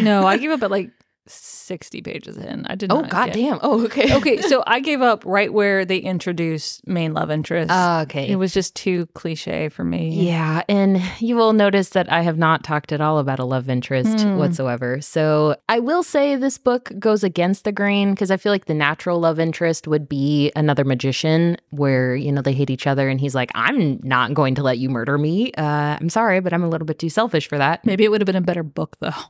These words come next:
Speaker 2: I, yeah, I agree with that. <laughs> That's a weird
Speaker 1: Maybe there's a reason
Speaker 2: <laughs>
Speaker 1: that trope exists.
Speaker 2: Yeah. Huh.
Speaker 1: Huh.
Speaker 2: Okay. <laughs> Well, <laughs> um, but the love interest instead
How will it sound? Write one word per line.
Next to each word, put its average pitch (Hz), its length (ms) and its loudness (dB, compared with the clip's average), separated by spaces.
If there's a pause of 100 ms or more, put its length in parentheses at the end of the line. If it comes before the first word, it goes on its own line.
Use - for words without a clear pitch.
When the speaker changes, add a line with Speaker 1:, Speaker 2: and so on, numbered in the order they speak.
(120)
Speaker 2:
I, 165 280 -2 (960)
yeah, 147 800 -8
I 143 80 -4
agree 185 320 -4
with 143 120 -4
that. - 260 -6
<laughs> 262 640 2
That's 226 300 0
a 214 60 2
weird 220 440 2
Speaker 1:
Maybe 330 60 2
there's 285 160 2
a 240 80 6
reason 214 480 4
Speaker 2:
<laughs> - 0 -
Speaker 1:
that 196 260 2 (300)
trope 196 340 -2
exists. 180 400 -8
Speaker 2:
Yeah. 254 560 -6 (580)
Huh. - 260 -16
Speaker 1:
Huh. 247 180 -8 (380)
Speaker 2:
Okay. 262 240 -10 (100)
<laughs> 294 360 2
Well, 226 280 2
<laughs> 262 280 2 (1160)
um, 220 340 0
but 226 140 0
the 233 100 0
love 233 220 0
interest 247 380 -2
instead 190 720 0